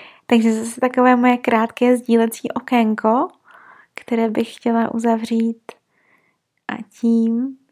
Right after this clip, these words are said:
že si půjdu číst, <laughs> že si zabalím do peřin, protože už je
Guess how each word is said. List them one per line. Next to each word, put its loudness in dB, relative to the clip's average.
že -2
si -2
půjdu 0
číst, -8
<laughs> -6
že -6
si 0
zabalím 2
do -2
peřin, -2
protože -6
už -10
je -4